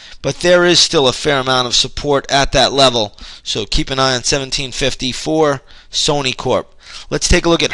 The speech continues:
Herman Miller. Ticker symbol is M H L R. So what you're gonna see here, up M H L R. Let me just make sure that ticker symbol is correct.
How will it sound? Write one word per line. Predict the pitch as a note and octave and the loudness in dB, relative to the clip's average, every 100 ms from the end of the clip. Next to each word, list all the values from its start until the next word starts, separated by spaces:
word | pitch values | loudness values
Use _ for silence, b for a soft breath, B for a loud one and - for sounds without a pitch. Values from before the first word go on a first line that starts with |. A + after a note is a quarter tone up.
| - | -2
Herman | F3+ F3 C#3+ | -2 -2 -2
Miller. | D#3 E3+ D3+ E3 B B B | 2 4 4 0 B B B
Ticker | - F3 - | -2 -2 0
symbol | D3+ - D3+ D3 | 0 0 0 0
is | C3 - - | 2 -2 -4
M | E3 E3 | -8 -4
H | D#3+ D3+ - - | -4 -2 -4 2
L | D3+ C#3 - | 2 2 2
R. | D#3+ E3 C#3 E3 - B B B B | 4 6 4 2 -6 B B B B
So | - - D3 | -4 0 0
what | C#3 C#3 | 0 -2
you're | D#3 | -2
gonna | D3+ | 0
see | - E3+ | 0 0
here, | D3+ E3 D#3+ - | 2 2 2 -2
up | D#3 F3+ - - - _ - - - _ _ - | -6 -6 -12 -20 -20 _ -20 -20 -20 _ _ -14
M | D#3 E3 A2 | -12 -10 -10
H | C3 C#3 B2+ - - - - - | -10 -8 -8 -6 -6 -8 -20 -14
L | C3+ C3 A2 - | -8 -6 -6 -10
R. | C#3 C3+ B2+ | -6 -4 -4
Let | C3 | -6
me | C#3 | -6
just | A#2+ - | -6 -4
make | C3 | -4
sure | - C3+ | -2 2
that | B2+ | 0
ticker | - C3+ B2 | 0 -4 -2
symbol | - C3 A#2+ - | -4 -4 -6 -4
is | A2 A2+ | -4 -4
correct. | - G#2 F#2 C#3+ B2+ A#2+ - | -6 -10 -4 0 0 -2 -14